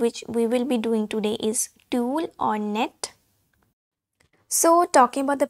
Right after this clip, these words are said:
paper, I will be using Brushtro Artist watercolor paper, twenty-five percent cotton in hot pressed,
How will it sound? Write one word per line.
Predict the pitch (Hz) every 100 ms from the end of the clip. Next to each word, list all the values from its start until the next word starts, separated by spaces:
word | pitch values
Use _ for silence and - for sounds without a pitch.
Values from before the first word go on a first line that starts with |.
| 254
paper, | 214 - 247 262
I | 226
will | 220 254
be | 254 285
using | 240 226 254 226
Brushtro | 226 233 - - 294 320
Artist | 240 208 240 240
watercolor | 240 220 247 262 269
paper, | - 220 208 226 247 302 - -
twenty-five | 285 269 311 320 -
percent | 285 285 311
cotton | - 226 196 233 240
in | 247 233 247 254
hot | 208 -
pressed, | 240 311 - -